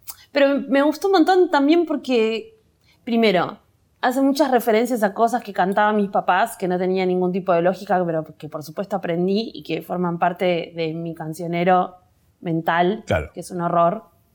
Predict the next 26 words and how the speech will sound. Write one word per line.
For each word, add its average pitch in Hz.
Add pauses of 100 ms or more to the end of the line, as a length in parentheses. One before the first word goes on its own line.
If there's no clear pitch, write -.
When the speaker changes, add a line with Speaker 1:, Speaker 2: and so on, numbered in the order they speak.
Speaker 2:
<laughs> 147
Speaker 1:
Eh, 156
como 165
"Piti, 220
piti, 208
piti, 202 (200)
piti 202
amor 202
de, 190
de 180
mi 180
amor, 190
dime 185
Speaker 2:
¿Eh? 180
Speaker 1:
que 185
me 180
quieres". 196 (400)
O, 240 (100)
o, 269 (200)
tipo, 254
esas 294
canciones 247
que 208
es 202
como, 247
¡ah! 440